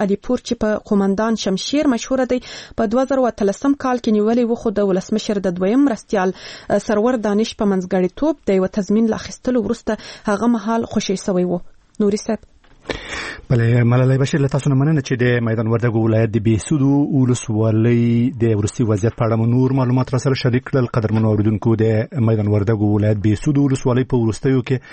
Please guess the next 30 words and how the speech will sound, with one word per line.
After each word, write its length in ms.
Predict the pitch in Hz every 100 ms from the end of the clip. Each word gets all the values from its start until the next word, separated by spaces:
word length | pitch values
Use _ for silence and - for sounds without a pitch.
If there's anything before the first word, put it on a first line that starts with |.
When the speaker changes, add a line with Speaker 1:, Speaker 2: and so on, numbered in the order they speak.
| - - -
Speaker 2:
د 180 | 117 113 110
ناامنیو 600 | 127 110 107 110 107 110 - 143
شاهده 380 | - 107 90 107 98
ده 60 | 120 123
او 160 | 117
یو 200 | 107 123 143 143
اړخ 180 | 127 139 135
هم 100 | 147 - - - - - -
د، 40 |
لکه 320 | 113 107 104
څنګه 160 | - 107
چې 60 | 123
مو 80 | 113 104
واورېدل، 440 | 113 127 131 123 123 120 - 127 107 113 113 - 113
د 0 | 110 -
الیپور، 600 | 113 101 98 - 113 107 117 302 143 104 104 101 98
وسلوال 480 | 104 110 98 127 135
کسان 220 | 131 135 127
یا 80 | 113
د 120 | 107
هغه 440 | 113 107 120 127 113 110
پلویان 500 | 101 101 104 104 98 95
دي. 80 | 98 - - - 113
الیپور 280 | 101 117 -
چې 40 | 107
په 60 | -
شمشیر 440 | 101 - 135 - 135
مشهور 380 | 127 - 139 131 123
دی، 80 | 135 135 - - - - 117 117 117 117 -
پخوا 300 | 117 - 123